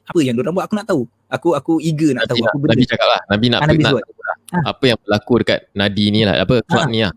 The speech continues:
Speaker 1: club ni lah.
Speaker 2: Okey.
Speaker 1: Ah, so, Nabi
Speaker 2: Alright.
Speaker 1: nak tengok lah apa benda. Aku nak tahu lah. Aku nak tahu apa benda yang jadi kat situ. Nabi
Speaker 2: Alright.
Speaker 1: pun pergi. Nabi masuk. Dua kali insiden tu jadi. The first time Nabi
Speaker 2: Oh.
Speaker 1: masuk,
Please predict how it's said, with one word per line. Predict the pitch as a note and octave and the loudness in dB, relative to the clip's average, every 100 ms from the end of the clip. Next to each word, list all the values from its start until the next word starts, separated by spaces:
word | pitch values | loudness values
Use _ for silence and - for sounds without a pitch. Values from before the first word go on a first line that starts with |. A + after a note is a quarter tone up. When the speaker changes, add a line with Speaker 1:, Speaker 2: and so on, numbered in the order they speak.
| _ | _
Speaker 1:
club | - D#3 | -4 -4
ni | E3 G3 | -2 -6
lah. | |
Speaker 2:
Okey. | D3+ - F#2 _ _ | -8 -10 -12 _ _
Speaker 1:
Ah, | - A#2+ A#2 | -12 -6 -6
so, | A#2 | -2
Nabi | E3 | 0
Speaker 2:
Alright. | F3 A3 | 0 0
Speaker 1:
nak | |
tengok | - G3+ F3 | 0 -2 0
lah | C4 | -2
apa | F#3+ F3+ | -4 -2
benda. | G3 C4+ F3 | -2 2 2
Aku | D#3+ - | 0 -4
nak | G3+ - _ _ | -6 -8 _ _
tahu | - F#3+ E3+ | -2 2 4
lah. | E3 | 2
Aku | - | -4
nak | F#3 F3 | -8 -10
tahu | - F3 | -4 -4
apa | C#3 | -2
benda | C#3 F#3 D#3 | -4 0 0
yang | D3 D3+ D#3+ | -2 -8 -14
jadi | C#3 C#3+ | -8 -6
kat | D#3+ | -4
situ. | D3+ D3+ _ - _ _ _ _ | -4 -6 _ -20 _ _ _ _
Nabi | G3+ A#3+ | -2 2
Speaker 2:
Alright. | C#4+ | 2
Speaker 1:
pun | D4 | 0
pergi. | C4+ A3+ B3+ A3+ | 0 -2 -4 -6
Nabi | F#3 G3+ | -4 -2
masuk. | A3 - F#3+ - _ _ _ _ - | -2 -2 -4 -6 _ _ _ _ -2
Dua | E3+ A#3+ | 2 2
kali | E3+ G#3 E3+ | 2 0 0
insiden | E3+ F#3 E3 | -2 -2 -2
tu | D#3+ | -2
jadi. | C#3 A#2+ A2+ | -6 -8 -4
The | C#3+ | -6
first | E3 - B3 C4+ - | -6 -6 -4 -4 -4
time | C4 | -2
Nabi | A#3+ G#3 | 0 0
Speaker 2:
Oh. | G3+ | -2
Speaker 1:
masuk, | G3+ - D#4 | -4 -8 -12